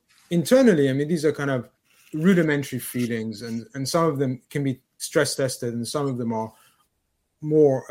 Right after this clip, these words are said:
for, for us to have a direction and a rudder. But we think kind of industrial revolution was workplace one point oh, somewhere in the middle of eighteen, eighteen fifty, eighteen sixty. And then it took hundred and fifty years, a hundred years or so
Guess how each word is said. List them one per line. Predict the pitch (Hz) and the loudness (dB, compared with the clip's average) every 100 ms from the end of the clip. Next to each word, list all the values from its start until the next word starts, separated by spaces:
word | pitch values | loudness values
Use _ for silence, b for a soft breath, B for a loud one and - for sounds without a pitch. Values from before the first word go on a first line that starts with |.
| 135 | -6
for, | 127 117 | -4 -4
for | - 139 | -4 -2
us | 143 - | 0 -2
to | |
have | 127 131 | -4 -4
a | |
direction | 120 120 120 117 123 | -2 -4 -4 -6 -8
and | 110 | -8
a | 104 | -8
rudder. | 110 107 92 | -8 -8 -8
But | 123 123 | -6 2
we | 185 | 4
think | 185 170 143 139 | 4 2 0 -2
kind | 143 | -4
of | 123 | -2
industrial | 127 147 139 - 131 | 0 0 0 -2 -2
revolution | 123 117 120 117 - 98 101 | -2 -2 -4 -4 -10 -14 -8
was | 107 104 - _ | -6 -8 -16 _
workplace | - 135 - 120 113 | -2 -2 -2 -8 -6
one | 113 110 | -8 -10
point | - 104 107 | -12 -18 -18
oh, | 92 - b b b b b _ 139 | -20 -20 b b b b b _ -4
somewhere | - 202 185 156 135 127 | 4 6 8 8 6 2
in | 131 | -2
the | |
middle | 135 135 120 | 0 0 -2
of | - | -4
eighteen, | 127 127 131 123 | -6 -4 -6 -4
eighteen | 135 135 131 | -6 -6 -8
fifty, | - 117 - 110 | -6 -10 -8 -10
eighteen | 107 110 | -10 -12
sixty. | 101 - - - | -16 -18 -20 -14
And | 110 | -6
then | 156 156 b b b | -4 -4 b b b
it | 147 | 0
took | 147 233 - _ | 6 6 4 _
hundred | - 185 170 | 4 6 6
and | 156 | 2
fifty | 156 139 127 | -2 -4 -2
years, | 131 131 120 | 2 2 0
a | 117 | -2
hundred | 135 131 117 | -4 -4 -2
years | 120 120 | -2 -2
or | 110 | -4
so | - 107 101 123 | -6 -6 -6 -8